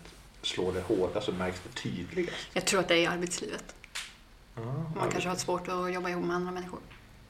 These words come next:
Speaker 1: Okej.
Speaker 2: Och det, det är lite kul med den här, som jag sa, om att man inte har sjukdomsinsikt.
Speaker 1: Mm.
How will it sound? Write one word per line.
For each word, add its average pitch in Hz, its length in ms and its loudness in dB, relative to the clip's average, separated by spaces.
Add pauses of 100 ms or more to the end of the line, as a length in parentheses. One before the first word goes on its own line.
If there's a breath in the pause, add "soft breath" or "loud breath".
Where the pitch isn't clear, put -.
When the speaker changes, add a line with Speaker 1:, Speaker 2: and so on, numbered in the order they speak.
(140)
Speaker 1:
Okej. 123 360 2 (880 loud breath)
Speaker 2:
Och 202 120 0
det, 196 240 8
det 190 120 4
är 196 100 6
lite 196 220 4
kul 165 220 4
med 170 140 8
den 165 100 4
här, 160 240 4 (680)
som 190 160 2
jag 185 80 4
sa, - 100 0
om - 180 2
att - 140 2
man 180 100 6
inte 185 160 2
har 185 60 6
sjukdomsinsikt. 226 760 6 (200)
Speaker 1:
Mm. 107 200 -2